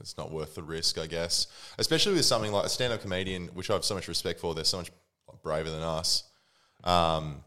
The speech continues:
but they, you know, you can say it and sort of then walk away. Whereas, and it's, uh,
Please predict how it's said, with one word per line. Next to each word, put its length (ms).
but 160
they, 460
you 80
know, 100
you 100
can 140
say 360
it 100
and 120
sort 180
of 80
then 200
walk 220
away. 400
Whereas, 580
and 140
it's, 320
uh, 100